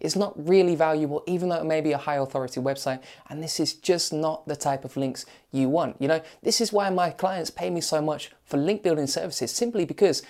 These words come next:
there's a huge difference between high quality and low quality links to your website. And one will get you amazing results on S E O, and one will be like building a straw hut in a hurricane, and it's definitely not worth the risk.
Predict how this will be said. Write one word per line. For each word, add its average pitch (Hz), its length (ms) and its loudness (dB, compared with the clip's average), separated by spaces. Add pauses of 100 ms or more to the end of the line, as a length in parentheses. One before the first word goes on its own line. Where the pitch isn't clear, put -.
(120)
there's 147 180 -4
a 156 40 0
huge 214 340 -4
difference 170 360 -4
between 135 260 -4
high 160 180 -4
quality 151 420 0 (220)
and 135 160 -2
low 135 140 4
quality 127 420 -4
links 120 280 -6 (280)
to - 120 -2
your 123 160 0
website. 127 420 -2 (200)
And 139 140 0
one 151 120 2
will 143 100 0
get 139 120 -2
you 131 160 -2
amazing 160 440 0
results 147 420 -2
on 143 160 -4
S 135 160 -2
E 135 80 2
O, 180 100 -4 (360)
and 170 420 -2
one 180 360 0
will 165 160 0
be 165 180 4
like 156 240 2
building 151 340 2
a - 80 -8
straw 147 280 -2
hut 131 280 -4 (180)
in 139 120 -2
a - 20 -2
hurricane, 127 460 0 (220)
and 131 100 -6
it's - 160 -10
definitely 131 380 2
not 120 200 -4
worth 123 180 -6
the 117 80 -6
risk. - 380 -8